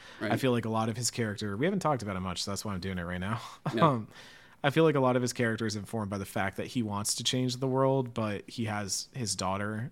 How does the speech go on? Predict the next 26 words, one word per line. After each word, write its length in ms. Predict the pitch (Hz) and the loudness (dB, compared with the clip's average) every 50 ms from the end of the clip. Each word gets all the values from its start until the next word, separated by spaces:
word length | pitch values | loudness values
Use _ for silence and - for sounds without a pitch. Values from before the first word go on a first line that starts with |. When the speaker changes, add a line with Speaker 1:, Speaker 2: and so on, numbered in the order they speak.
| - - | -8 -6
Speaker 2:
and 120 | - 113 98 | -4 -2 0
so 460 | - - 101 98 95 92 90 90 - - _ _ - - - - - - _ | 0 0 0 0 -2 -4 -4 -6 -10 -14 _ _ -20 -20 -20 -20 -20 -8 _
I 60 | 117 | -2
think 160 | 117 123 107 | -2 0 -2
a 20 | 107 | 0
lot 200 | 98 98 101 104 | 0 0 0 -2
of 60 | 98 | -2
his 180 | 107 104 98 - | -4 -4 -4 -4
decisions 500 | - 104 - - 104 95 104 101 92 92 | -2 -2 0 0 -2 -2 -4 -6 -6 -4
end 120 | 92 92 | -6 -6
up 100 | 92 87 | -6 -6
being, 280 | 95 95 95 95 92 92 | -4 -4 -4 -2 -2 -4
like, 360 | 92 92 90 85 85 - - - _ - - - - _ _ _ | -4 -4 -4 -6 -6 -10 -16 -20 _ -20 -20 -20 -20 _ _ _
if 100 | - - | -4 -2
he 80 | - 117 | -2 0
can 140 | 98 107 107 | 0 0 -2
afford 440 | 101 - - 113 110 104 101 101 87 | -4 -4 -4 -2 -2 -2 -2 -2 -4
just 220 | - 98 92 - | -4 -2 -2 -2
some 160 | - 104 95 | -2 -2 -4
time 320 | - 98 95 95 101 95 92 | -4 -4 -4 -2 -4 -4 -6
for 140 | - 98 | -8 -6
his 180 | 90 95 92 - | -6 -4 -4 -4
daughter, 380 | - 90 85 87 85 87 82 - | -2 -2 -2 -2 -2 -4 -6 -6
he'll 160 | - 95 90 | -6 -6 -6
do 240 | - - 85 82 82 | -6 -8 -8 -6 -6
it 180 | 80 80 - | -8 -8 -10